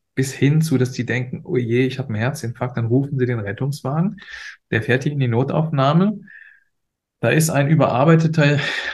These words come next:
Assistenzarzt und wenn er Glück hat, hat er eine erfahrene Schwester dabei, ja.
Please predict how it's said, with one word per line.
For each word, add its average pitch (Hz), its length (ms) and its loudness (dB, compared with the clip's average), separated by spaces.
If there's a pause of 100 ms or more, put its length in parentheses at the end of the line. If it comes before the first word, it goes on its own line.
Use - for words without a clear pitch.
Assistenzarzt 151 1300 0
und 131 460 -8
wenn 127 180 -4
er 120 80 0
Glück 156 240 0
hat, 143 160 -2
hat 135 140 -2
er 135 60 0
eine 131 100 -2
erfahrene 135 720 0
Schwester 139 440 -4
dabei, 160 380 0
ja. 160 260 0